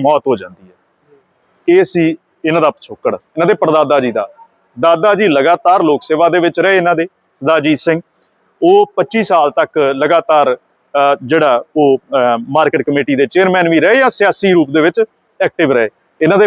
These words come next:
ਪਿਤਾ ਜੀ ਜਿਹੜੇ ਨੇ, ਉਹ ਸਮਾਜਿਕ ਤੌਰ ਦੇ ਉੱਤੇ ਔਰ ਸਿਆਸੀ ਰੂਪ ਦੇ ਵਿੱਚ ਲਗਾਤਾਰ ਇੱਥੋਂ ਐਕਟਿਵ ਰਹੇ ਨੇ। ਕਰਨਵੀਰ ਸਿੰਘ ਬੁਰਜ ਇੱਕ ਸ਼ਰੀਫ ਲੜਕਾ, ਇੱਕ ਮੁੰਡਾ ਜਿਹਨੂੰ ਕਾਂਗਰਸ ਪਾਰਟੀ ਨੇ ਇੱਕ ਵਰਕਰ ਨੂੰ ਟਿਕਟ ਦਿੱਤੀ ਹੈ। ਤਕਲੀਫ ਇਹ ਹੋ ਰਹੀ ਹੈ ਕਿ ਕਾਂਗਰਸ ਪਾਰਟੀ ਨੂੰ ਜਿਸ ਤਰੀਕੇ ਦਾ ਰਿਸਪਾਂਸ ਮਿਲ ਰਿਹਾ, ਅੱਜ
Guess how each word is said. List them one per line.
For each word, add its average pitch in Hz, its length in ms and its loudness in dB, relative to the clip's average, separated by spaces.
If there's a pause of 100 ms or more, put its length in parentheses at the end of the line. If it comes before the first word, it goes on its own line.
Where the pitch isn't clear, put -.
ਪਿਤਾ 208 260 0
ਜੀ 214 180 0
ਜਿਹੜੇ 190 220 2
ਨੇ, 147 140 -2 (400)
ਉਹ 202 80 2
ਸਮਾਜਿਕ 165 440 0
ਤੌਰ 160 220 2
ਦੇ 165 100 0
ਉੱਤੇ 165 180 0
ਔਰ 165 120 2
ਸਿਆਸੀ 156 360 -2
ਰੂਪ 147 180 0
ਦੇ 151 100 2
ਵਿੱਚ 147 140 -2
ਲਗਾਤਾਰ 143 520 0 (320)
ਇੱਥੋਂ 175 240 0
ਐਕਟਿਵ 156 300 0
ਰਹੇ 160 180 2
ਨੇ। 143 160 -4 (120)
ਕਰਨਵੀਰ 147 400 -2
ਸਿੰਘ 220 220 -2
ਬੁਰਜ 196 240 -2
ਇੱਕ 233 100 -4
ਸ਼ਰੀਫ 208 380 0
ਲੜਕਾ, 220 340 0 (1200)
ਇੱਕ 170 140 -2
ਮੁੰਡਾ 165 320 2
ਜਿਹਨੂੰ 202 360 0 (180)
ਕਾਂਗਰਸ 165 400 0
ਪਾਰਟੀ 170 260 0
ਨੇ 202 60 0
ਇੱਕ - 100 -2
ਵਰਕਰ 165 340 0
ਨੂੰ 262 160 2
ਟਿਕਟ 196 200 0
ਦਿੱਤੀ 165 340 0
ਹੈ। 113 80 0 (200)
ਤਕਲੀਫ 185 380 -2
ਇਹ 214 100 4
ਹੋ 196 120 2
ਰਹੀ 143 140 -2
ਹੈ 202 80 0
ਕਿ 226 120 -2
ਕਾਂਗਰਸ 175 480 -2
ਪਾਰਟੀ 160 300 0
ਨੂੰ 175 120 -2
ਜਿਸ 143 180 -2
ਤਰੀਕੇ 160 280 -2
ਦਾ 156 120 0
ਰਿਸਪਾਂਸ 135 420 -2
ਮਿਲ 139 140 -2
ਰਿਹਾ, 160 120 0
ਅੱਜ 151 100 -4